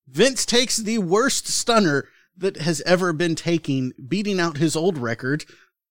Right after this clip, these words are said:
by a mile. Then he stuns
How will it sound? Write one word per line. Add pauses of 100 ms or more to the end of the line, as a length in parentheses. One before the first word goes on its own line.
(520)
by
a
mile. (1600)
Then
he
stuns